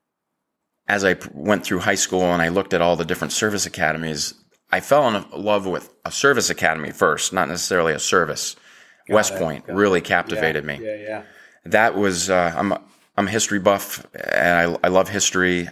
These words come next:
Speaker 1: And the first time I visited West Point when I was, uh, just finishing my sophomore year, I just f-, fell in love with th-, the West Point as the, the garrison and that Gothic ar-, architecture and the idea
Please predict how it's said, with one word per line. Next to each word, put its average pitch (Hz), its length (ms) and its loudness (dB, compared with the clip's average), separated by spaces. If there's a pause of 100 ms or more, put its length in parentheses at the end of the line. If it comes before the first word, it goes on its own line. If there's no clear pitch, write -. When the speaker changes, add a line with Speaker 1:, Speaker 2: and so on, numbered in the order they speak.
Speaker 1:
And 80 520 -2
the 87 120 0
first 98 240 0
time 92 160 2
I 87 80 4
visited 82 560 0 (280)
West 95 220 0
Point 82 260 2
when 85 120 2
I 82 60 4
was, 80 340 0 (540)
uh, 80 180 -4
just 85 220 -4
finishing 82 300 0
my 78 100 4
sophomore 80 460 0
year, 76 200 2
I 73 60 2
just 73 160 -2
f-, - 160 -8
fell 82 400 0
in 78 140 0
love 80 240 2
with 73 360 0 (240)
th-, 73 140 -14 (460)
the 85 100 -6
West 85 220 2
Point 80 240 2
as 76 140 -4 (100)
the, 82 140 0
the 73 140 0
garrison 82 680 2 (380)
and 80 260 0
that 73 580 0 (640)
Gothic 87 380 2
ar-, - 80 -2 (260)
architecture 85 760 0 (380)
and 82 220 0
the 78 80 0
idea 82 720 2